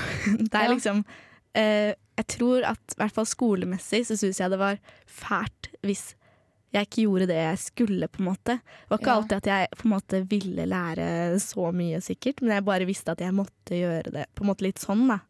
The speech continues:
Speaker 2: Ja, litt sånn flink
Speaker 1: Litt
Speaker 2: pike
Speaker 1: sånn, ja,
Speaker 2: syndrom,
Speaker 1: det er
Speaker 2: kanskje?
Speaker 1: irriterende å tenke på, men det var sånn jeg
Speaker 2: Ja.
Speaker 1: var.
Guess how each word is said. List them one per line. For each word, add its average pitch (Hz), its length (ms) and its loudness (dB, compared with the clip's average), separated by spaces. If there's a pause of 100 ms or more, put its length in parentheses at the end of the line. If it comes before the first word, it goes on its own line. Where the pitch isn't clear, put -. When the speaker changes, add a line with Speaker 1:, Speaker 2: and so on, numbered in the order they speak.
Speaker 2:
Ja, 208 160 -4
litt 240 340 -2
sånn 196 320 -2
flink 180 220 -4
Speaker 1:
Litt - 100 0
Speaker 2:
pike - 160 -6
Speaker 1:
sånn, 208 320 2
ja, 214 200 6
Speaker 2:
syndrom, - 180 0
Speaker 1:
det 214 80 2
er - 80 2
Speaker 2:
kanskje? 240 100 4
Speaker 1:
irriterende 190 520 2 (120)
å 202 60 0
tenke 208 240 -2
på, 208 160 2
men 202 240 0
det 185 120 -2
var - 100 -2
sånn 185 160 -4
jeg - 100 0
Speaker 2:
Ja. - 20 -4
Speaker 1:
var. - 140 -4